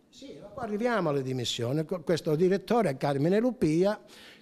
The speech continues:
continuando di questo passo e continuando a vedere, io ne ho, ne ho preparati alcune di queste cose, di queste, di queste determine, che sono qua,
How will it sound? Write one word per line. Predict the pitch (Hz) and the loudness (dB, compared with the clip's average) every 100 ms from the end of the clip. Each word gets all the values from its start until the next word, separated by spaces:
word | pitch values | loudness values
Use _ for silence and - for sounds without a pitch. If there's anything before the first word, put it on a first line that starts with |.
| - | -4
continuando | 196 196 180 185 175 175 156 147 147 160 | 0 2 2 2 2 2 2 2 2 2
di | 151 165 | 0 2
questo | 160 - 202 | 0 2 0
passo | 143 143 139 - 214 220 - - | 0 -2 -4 -2 -2 -2 -14 -6
e | 214 185 | -4 -2
continuando | 170 165 151 175 214 180 | 0 0 2 2 2 2
a | 156 | 0
vedere, | 143 160 165 123 143 | 0 2 2 0 -4
io | 160 196 160 - - - | 0 0 0 -6 -20 -4
ne | 220 | 0
ho, | 220 214 170 151 - - | 0 -2 -10 -18 -20 -10
ne | 196 208 | -2 0
ho | 196 | 0
preparati | 170 185 202 226 165 | -2 0 0 0 0
alcune | 156 151 220 196 131 | -4 -2 -2 -2 -2
di | 127 | -6
queste | 117 135 - 123 | -8 -10 -10 -12
cose, | 123 101 - 170 160 | -14 -16 -12 -10 -10
di | 139 | -12
queste, | 143 175 - 147 135 127 120 - - - | -6 -6 -6 -8 -6 -6 -10 -20 -20 -12
di | 131 151 | -8 -2
queste | 190 175 156 143 135 | -2 0 0 0 0
determine, | 147 139 143 127 147 202 220 202 - | -4 -2 -2 0 0 -2 -4 -8 -10
che | - | -4
sono | 247 247 233 | -2 -2 -4
qua, | 233 233 226 127 | -4 -2 0 -2